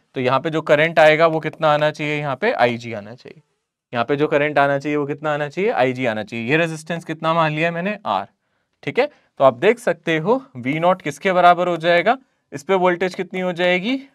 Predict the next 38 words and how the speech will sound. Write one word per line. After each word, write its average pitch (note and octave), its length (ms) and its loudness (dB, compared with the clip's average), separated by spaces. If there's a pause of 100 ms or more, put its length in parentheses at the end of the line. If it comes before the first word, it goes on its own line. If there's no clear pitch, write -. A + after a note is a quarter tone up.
(120)
आईजी C3 440 0
into F#3 220 -8
जी, G#3+ 200 -10 (460)
प्लस E3 200 2
इस D#3 140 -12
पे G#3+ 120 0
वोल्टेज F#3 380 -2
कितनी E3 260 -8
हो D#3+ 100 -6
जाएगी, D3+ 400 -6 (480)
आईजी A2+ 420 -2
into C3 280 -14
आर, F#2+ 200 -16 (560)
ठीक - 160 -8
है D#3+ 60 4
ना। C4+ 120 0 (380)
यहाँ D3 260 4
से G#3+ 120 4
आप G#3 200 10
R C#3+ 200 8
निकाल A#2 340 0
सकते A#2 380 -10
हो F#3 260 -2 (360)
क्योंकि B2+ 220 -6
आपको C3+ 280 4
यहाँ C3 180 -4
से C3+ 120 -12
क्या D3+ 200 0
मिल D3 160 -6
जाएगा, D3 420 2 (160)
आप A#2 180 -2
लिख D3+ 140 -8
सकते C3 320 -8
हो F3 180 -4
वी C3 180 -6
नॉट C3 320 -4
को G3+ 220 -4 (680)
आईजी A#2+ 580 -2